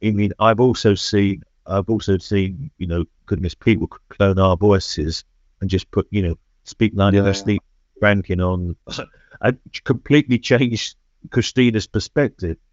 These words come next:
Speaker 1: And this is
Speaker 2: <laughs>
Speaker 1: where, this is, sorry, this is the area. It's, it, it's the, I suppose it's really what you call the dark arts, where people use it nefariously,
Speaker 2: Mm.
Speaker 1: right?
Speaker 2: Mm.
Speaker 1: And I think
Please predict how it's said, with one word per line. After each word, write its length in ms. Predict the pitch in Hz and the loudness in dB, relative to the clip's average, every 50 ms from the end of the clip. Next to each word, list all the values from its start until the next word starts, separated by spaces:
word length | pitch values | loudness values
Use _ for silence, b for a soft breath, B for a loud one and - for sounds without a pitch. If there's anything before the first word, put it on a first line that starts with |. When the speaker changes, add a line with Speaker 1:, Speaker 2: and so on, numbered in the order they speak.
| _ _ _ _ _ | _ _ _ _ _
Speaker 1:
And 180 | 113 113 117 127 | -8 -6 0 0
this 180 | 147 135 135 127 | 0 2 2 -2
is 120 | 120 147 | -4 0
Speaker 2:
<laughs> 80 | 123 120 | 2 4
Speaker 1:
where, 280 | 120 117 110 107 101 - _ _ _ _ - - _ | 4 4 4 2 0 -4 _ _ _ _ -20 -8 _
this 360 | 139 147 160 160 160 - 131 | 2 4 4 4 2 0 -2
is, 220 | 120 107 92 - _ - | -4 -4 -4 -10 _ -18
sorry, 240 | 95 - 110 101 - - _ _ _ _ _ _ _ _ _ _ | -8 -4 -4 -4 -4 -6 _ _ _ _ _ _ _ _ _ _
this 180 | - 139 127 - | -2 -2 -2 0
is 120 | 131 110 | -4 -2
the 180 | - 113 117 120 | 2 2 4 4
area. 380 | 120 123 120 113 104 92 87 - _ _ | 6 6 4 4 4 2 -2 -4 _ _
It's, 260 | - 117 - - - - | -10 -10 -10 -10 -10 -6
it, 160 | 131 131 - _ | -6 -6 -2 _
it's 240 | 139 147 - - | -2 -2 -2 -2
the, 160 | - 156 135 - _ _ _ _ _ _ _ - | -4 -4 -4 -4 _ _ _ _ _ _ _ -10
I 60 | 117 | -10
suppose 320 | 101 - - 151 147 123 123 | -10 -4 0 0 0 0 -2
it's 160 | 110 - - | -6 -4 0
really 160 | 123 123 117 | 0 2 2
what 140 | 104 120 - | 2 0 -2
you 80 | 117 104 | -4 -4
call 140 | - 117 107 | -4 -4 -4
the 100 | 107 - | -4 0
dark 480 | - 117 113 107 110 - - - - | 2 2 2 2 0 -2 -6 -6 -4
arts, 280 | 107 107 98 90 - - | -2 0 0 -2 -2 -2
where 100 | 101 92 | -4 -4
people 380 | - - 117 107 - - 110 | -2 -4 -4 -4 -2 -2 -4
use 240 | 98 95 101 98 - | -2 -2 -2 -4 -4
it 100 | - - | -6 -8
nefariously, 640 | 95 90 - - 98 92 92 90 80 82 - - 90 | -10 -10 -6 -4 -4 -4 -2 -4 -4 -6 -6 -6 -4
Speaker 2:
Mm. 300 | 113 113 110 113 120 113 - | -4 -4 -6 -8 -12 -12 -6
Speaker 1:
right? 180 | - 85 80 - _ _ - | -6 -6 -6 -6 _ _ -16
Speaker 2:
Mm. 240 | - 107 104 104 104 101 | -14 -14 -12 -10 -6 -4
Speaker 1:
And 120 | 98 104 | 0 0
I 120 | 98 101 | 0 0
think 120 | 98 - | -2 -6